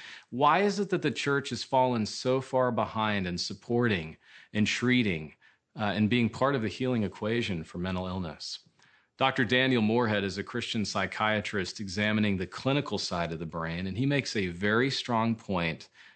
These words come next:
that brings healing, and many of you need to hear this right now. This Christian psychiatrist says, "Mental illness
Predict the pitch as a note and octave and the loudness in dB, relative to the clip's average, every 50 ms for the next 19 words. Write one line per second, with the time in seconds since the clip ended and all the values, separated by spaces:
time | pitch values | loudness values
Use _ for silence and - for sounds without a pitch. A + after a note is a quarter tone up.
0 | _ _ - G#2 F2+ F2 F2 G2 F#2+ F#2+ F#2+ F#2+ - - A2 G#2+ G2+ F#2 E2+ C#2+ | _ _ -4 -4 -2 0 2 2 4 4 2 0 0 0 0 2 2 2 0 -2
1 | C#2 C#2 C#2 - _ _ - F#2 F2+ F2+ G2+ G#2+ A2 A2+ A2 F#2+ A2 G#2+ G#2 G2+ | -4 -8 -10 -14 _ _ -6 -2 0 2 2 4 4 4 4 2 2 2 4 4
2 | F#2+ F#2 E2 F2+ E2 - F#2+ F#2 F2 D#2+ D#2+ D2 D2 - - F2+ E2+ D#2+ E2 D#2+ | 2 2 0 -2 -4 -4 -4 -4 -4 -4 -4 -4 -6 -4 -4 -2 -2 -2 -2 -4
3 | E2 E2+ D#2+ D2 C#2+ C#2+ - _ _ _ _ _ - - - - - _ _ - | -4 -4 -4 -4 -4 -6 -10 _ _ _ _ _ -20 -20 -20 -20 -20 _ _ -8
4 | - A2 - - - D3 D3 - - D3 C3+ - D3+ C#3 B2+ - - C3 B2 A#2 | -8 -6 -4 -2 0 0 0 0 0 0 0 2 2 0 0 2 2 2 4 4
5 | G#2+ G2 - - G2 F2+ F2 - - - F#2+ F2 F2+ F2+ - - F#2+ F#2+ F#2+ G#2+ | 2 0 0 -2 -2 -2 -2 -4 -4 -2 0 0 0 -2 -4 -8 -6 -2 0 0
6 | A#2 B2 - - C#3+ C3+ C3 - - - B2 A2+ G#2 F#2 E2+ D#2 D2+ D#2 - - | 0 0 0 0 0 0 0 -2 -2 -2 0 2 2 0 0 -2 -6 -8 -8 -10
7 | - - | -10 -10